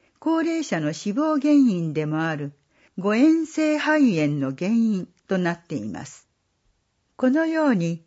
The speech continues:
歯周病は様々な病気を引き起こしたり悪化させたりする原因となります。図があります。説明。真ん中に歯周病と書いた歯茎と歯があります。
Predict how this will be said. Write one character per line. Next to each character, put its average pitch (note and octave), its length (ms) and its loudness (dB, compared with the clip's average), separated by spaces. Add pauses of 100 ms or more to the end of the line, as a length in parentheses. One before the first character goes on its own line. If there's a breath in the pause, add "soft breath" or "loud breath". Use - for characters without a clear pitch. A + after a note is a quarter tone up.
歯 - 220 -4
周 D4+ 380 -4
病 B3+ 200 2
は G#3 220 0
様 D4+ 340 -2
々 D#4 260 0
な D#3 180 0
病 F3 200 -2
気 E3+ 220 -10
を D3 40 -4
引 D3+ 100 -10
き G#3 80 -10
起 C4 300 2
こ G3+ 180 -2
し - 140 -16
た C#3+ 160 -4
り C#3 160 -10
悪 - 240 -6
化 D#4+ 160 -6
さ D#4 160 -8
せ D#4 160 -6
た D#4 120 0
り A3 120 -2
す D3+ 160 -10
る C#3+ 160 -4
原 F3+ 120 0
因 G3 300 -2
と D#3+ 180 -6
な D3+ 140 -2
り C#3 140 -2
ま A#2+ 120 -6
す。 - 220 -18 (1120)
図 A3+ 160 -2
が D#4 240 2
あ D4 60 0
り B3+ 180 4
ま G#3+ 160 0
す。 - 220 -18 (500)
説 F#3+ 400 -2
明。 A3+ 320 0 (800)
真 B3 140 4
ん D4 140 2
中 C#4 300 0
に F3+ 200 -2
歯 - 200 -4
周 D#4+ 320 0
病 D4+ 240 2
と C4 200 0
書 A#3 120 0
い F3 120 -4
た - 160 -10
歯 - 240 -6
茎 E4 260 -2
と E3 160 -10
歯 B3 180 0
が G#3+ 200 4
あ C#3+ 80 0
り A#2+ 160 -4
ま F2 160 -10
す。 - 220 -20